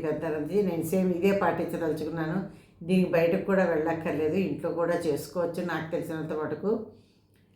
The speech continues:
లేదు, బయటికి తిరగాలి సరదా ఉంటే వెళ్ళొచ్చు, కానీ నేను పండగ తర్వాత మొదలు పెడతాను.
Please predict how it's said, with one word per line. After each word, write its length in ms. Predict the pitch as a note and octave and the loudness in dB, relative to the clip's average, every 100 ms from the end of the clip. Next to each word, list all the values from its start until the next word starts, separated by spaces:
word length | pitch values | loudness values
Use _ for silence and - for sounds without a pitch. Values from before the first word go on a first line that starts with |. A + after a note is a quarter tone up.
| - | -6
లేదు, 300 | D3 - G3 | -2 2 4
బయటికి 400 | F#3+ F3+ G#3+ A3 | 6 6 6 4
తిరగాలి 420 | F3+ F3 F#3+ G3+ | 4 4 4 4
సరదా 340 | G3 F3+ F3+ F3+ | 4 2 2 0
ఉంటే 220 | F3+ F3+ | 0 0
వెళ్ళొచ్చు, 420 | D#3 D3 D#3 - | 2 0 -2 -4
కానీ 260 | D#3 F3+ A3 | -4 -2 0
నేను 180 | G3 | 0
పండగ 300 | E3+ F3 G3 G3+ | -2 0 0 2
తర్వాత 260 | F#3+ F#3 G#3 | 2 2 2
మొదలు 360 | G3+ D3 D3+ | 2 0 -2
పెడతాను. 500 | D3 C#3 - D3+ F#3+ | -2 -4 -4 -4 -2